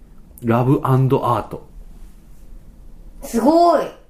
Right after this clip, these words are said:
Speaker 2: そんな
Speaker 1: というプライベートビップアートショーも同時開催。
Speaker 2: な-、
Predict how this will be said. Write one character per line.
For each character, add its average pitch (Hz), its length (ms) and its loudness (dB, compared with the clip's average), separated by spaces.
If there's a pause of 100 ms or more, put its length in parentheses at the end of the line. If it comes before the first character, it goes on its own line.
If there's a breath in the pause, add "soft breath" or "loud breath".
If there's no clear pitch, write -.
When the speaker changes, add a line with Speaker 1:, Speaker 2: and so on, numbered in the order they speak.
(440)
Speaker 2:
そ 127 160 -6
ん 139 80 4
な 139 220 2
Speaker 1:
と 131 60 -6
い - 20 -14
う - 40 -16
プ 139 60 -2
ラ 131 120 4
イ 131 60 0
ベ 127 120 2
ー 123 80 0
ト 123 80 -4
ビ 113 160 -10
ッ - 100 -20
プ 123 140 0
ア 90 100 -4
ー 117 80 -8
ト 110 140 -6
シ - 100 -10
ョ 80 140 -8
ー 95 40 -12
も 135 100 -2
同 92 200 -4
時 90 120 -6
開 - 200 0
催。 - 180 -18 (360)
Speaker 2:
な-、 202 220 -16